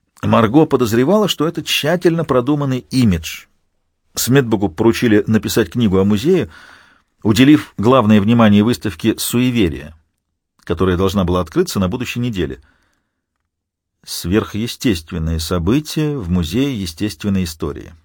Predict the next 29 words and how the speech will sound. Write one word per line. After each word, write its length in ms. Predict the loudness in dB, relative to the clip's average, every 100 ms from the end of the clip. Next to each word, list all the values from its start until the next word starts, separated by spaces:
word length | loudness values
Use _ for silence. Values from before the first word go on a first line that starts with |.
| _ _ _ _ _ -10
Угрюмо 640 | -4 0 2 4 2 0 _ _ _ _
пробормотал 580 | -6 -2 0 0 0 0
Смитбек 500 | 0 0 0 -2 -6
ей 160 | -4 -2
на 160 | 0
ухо, 300 | -2 -4 -6 -6 -20 -20 _ _ -6
присев 400 | -4 0 -2 -2
на 100 | -4
стоявший 420 | -2 -2 -2 -2
рядом 220 | -2 -4
стул. 320 | -6 -8 -8 -12 _ _
Бросил 380 | -2 0 2 2
на 100 | 2
стол 220 | 0 -4
свои 180 | -2 -2
блокноты, 500 | -2 -4 -4 -6 -4
и 280 | -6 -6 -6 _ _ _ _
поток 440 | -4 0 0 0 -2
исписанных 560 | -6 -6 -4 -2 -2
листков 380 | -4 -4 -2 -2
бумаги, 480 | 0 2 2 0 -4
компьютерных 600 | -4 -2 0 2 2 2
дискет 400 | -2 -6 0 0
без 160 | 0 -6
этикеток 560 | -8 -4 -4 -4 -10
и 100 | -12
ксерокопий 560 | -6 0 0 0 -2 0
газетных 400 | 0 0 -2 -4
статей 440 | -4 -2 4 2